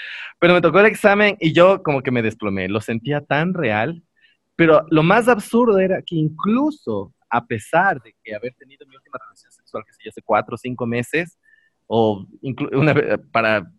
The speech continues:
así como dato personal íntimo, <laughs> mi periodo de abstinencia ha sido hasta como que un año y medio, un año, siete meses,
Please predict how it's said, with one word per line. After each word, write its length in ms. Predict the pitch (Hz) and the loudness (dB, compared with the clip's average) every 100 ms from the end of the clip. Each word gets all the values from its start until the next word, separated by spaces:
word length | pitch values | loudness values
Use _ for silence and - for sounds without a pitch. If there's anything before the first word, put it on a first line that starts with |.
| _ _ | _ _
así 160 | - - | -12 -8
como 220 | 165 139 | -2 0
dato 200 | 117 117 | -2 -6
personal 460 | 135 - 101 92 101 | -12 -10 -8 -6 -8
íntimo, 580 | 98 104 101 101 135 - | -10 -8 -4 -4 -6 -4
<laughs> 840 | - - 202 - 208 - - - - | -4 0 -2 -2 -4 -6 -12 -10 -2
mi 120 | 156 | 0
periodo 460 | 147 139 147 160 | 2 2 2 2
de 100 | 143 | 2
abstinencia 560 | 120 - 139 117 135 131 | 2 0 -4 -2 -4 -6
ha 60 | 123 | -8
sido 160 | 131 | -6
hasta 160 | 131 127 | -6 -6
como 200 | 104 101 | -6 -8
que 120 | 107 | -8
un 180 | 104 110 | -6 -6
año 300 | 110 113 101 | -4 -4 -6
y 40 | |
medio, 280 | 95 95 110 | -6 -6 -8
un 100 | 98 | -8
año, 160 | 107 104 | -10 -10
siete 260 | 110 110 | -12 -10
meses, 360 | 101 98 160 | -10 -10 -12